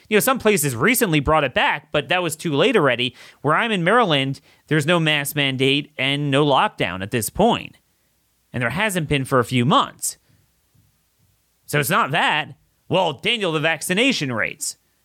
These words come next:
Well, Florida has a high vaccination rate.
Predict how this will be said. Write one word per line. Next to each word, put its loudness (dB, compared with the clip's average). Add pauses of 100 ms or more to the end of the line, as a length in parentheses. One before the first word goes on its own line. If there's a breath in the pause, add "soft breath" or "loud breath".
(760)
Well, 0 (200)
Florida 0
has 2
a 2
high 0
vaccination 0
rate. -10